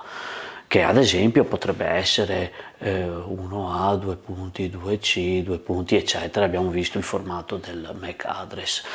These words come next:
Nella porta due avremo, eh, tre F, punto, due punti, quattro A, due punti, eccetera.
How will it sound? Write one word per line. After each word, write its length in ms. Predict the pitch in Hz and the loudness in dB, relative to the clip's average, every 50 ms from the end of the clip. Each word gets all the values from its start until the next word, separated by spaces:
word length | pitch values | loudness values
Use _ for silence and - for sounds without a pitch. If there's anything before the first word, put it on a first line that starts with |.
| - - - - - - | -8 -8 -10 -10 -6 0
Nella 220 | 104 95 104 113 | 2 4 4 4
porta 360 | 110 - 101 104 113 - 160 | 4 2 0 0 2 4 4
due 400 | 147 117 107 101 104 117 131 135 - - - - - - | 4 6 6 6 6 6 6 4 0 -6 -12 -12 -12 -6
avremo, 560 | - 104 98 95 98 101 98 98 95 92 87 - - - - - - - - - | -2 -2 0 0 0 -2 -2 -2 -4 -4 -6 -8 -14 -18 -16 -16 -18 -18 -12 -6
eh, 400 | - 110 98 92 90 87 87 87 - | -4 -4 -2 -2 -4 -6 -10 -12 -10
tre 560 | - 90 - 82 85 92 98 92 90 87 90 90 | -10 -8 -6 -4 -4 -2 -2 -2 -2 -2 -2 -4
F, 640 | - - - - 107 104 104 104 101 95 - - - - - - - - _ _ - _ _ _ - | -6 -8 -4 0 2 2 4 2 2 0 -2 -6 -10 -12 -14 -16 -16 -16 _ _ -20 _ _ _ -4
punto, 640 | - 104 95 95 92 92 92 - - 110 107 104 101 | -2 -2 0 0 -2 -4 -4 0 2 4 4 4 4
due 140 | - 92 104 | 4 2 0
punti, 640 | - - 98 92 90 87 87 - - 101 98 92 - - - - - - - | 0 0 -2 -4 -2 -4 -4 -2 0 0 0 0 -2 -8 -12 -14 -14 -16 -14
quattro 480 | - - 90 87 85 - 110 117 101 95 | -8 -6 -6 -6 -4 2 4 6 8 8
A, 200 | 92 92 92 95 | 8 8 6 6
due 160 | 92 98 92 | 4 2 0
punti, 320 | - - 92 92 - - - | 0 -2 -6 -6 -4 -2 2
eccetera. 640 | - - - - - 92 87 - - - - 95 | 2 2 4 4 2 2 2 0 -4 -8 -8 -8